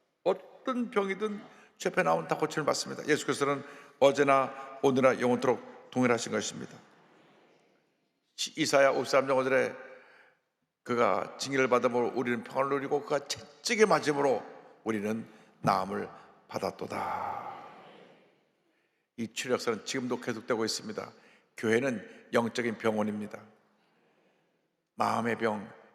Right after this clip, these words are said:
육신의 병을 치료하는 것이 교회입니다. 지금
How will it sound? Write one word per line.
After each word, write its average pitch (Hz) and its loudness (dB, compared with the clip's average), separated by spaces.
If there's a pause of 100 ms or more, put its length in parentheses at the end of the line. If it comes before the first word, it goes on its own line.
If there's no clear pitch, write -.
육신의 135 -2
병을 117 -2
치료하는 139 -2
것이 117 -4 (100)
교회입니다. 110 -2 (2000)
지금 107 -14